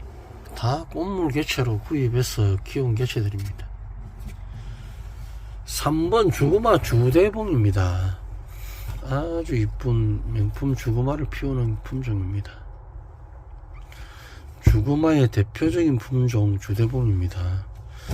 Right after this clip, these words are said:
사 번 복륜, 복륜입니다. 엽성 좋고 꽃대가 두 방이나 아주 튼실하게 달려 있습니다. 오 번 입변호입니다. 이렇게 모촉에 이렇게 호가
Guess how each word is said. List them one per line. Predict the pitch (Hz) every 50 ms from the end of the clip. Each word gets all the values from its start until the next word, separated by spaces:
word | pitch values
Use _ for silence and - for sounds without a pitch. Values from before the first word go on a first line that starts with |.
| 185 196 - - - - - - - - - - - -
사 | - - - - 139 143 151 156
번 | 156 240 247 220 165
복륜, | 127 156 185 208 214 220 226 226 226 214 208 185 - - - - -
복륜입니다. | - 170 180 196 214 214 196 160 117 107 101 95 98 90 90 90 87 87 104 131 139 - -
엽성 | 131 131 - - - - 151 160 156
좋고 | 135 123 107 104 - - 131 123 120
꽃대가 | - - 151 151 - - - 127 120 120 117 110
두 | - - 113
방이나 | 117 131 135 143 147 139 135 127 123 160 165 175 185
아주 | 190 180
튼실하게 | - - 117 110 107 - - 117 113 110
달려 | 110 110 104 104 104
있습니다. | 104 - - 110 110 113 107 - - - - - - - - - - - - - - - - - - - - - - - - - - - - - - - - - - - - - - - - - - - - - - - - - - - - - - - - - - - - - - - - - - - - - - - - - - - - - - - - - - - - - - - - - - -
오 | 147 156 - 294 - -
번 | 330 208 233 214 - -
입변호입니다. | 226 214 - - - - 254 240 233 226 180 202 233 233 208 165 139 123 117 107 107 101 101 101 101
이렇게 | 101 104 113 107 - - 101
모촉에 | 101 101 107 - - - 165 170 175
이렇게 | 160 139 131 131 - - 127
호가 | 120 - - 156 147 147 135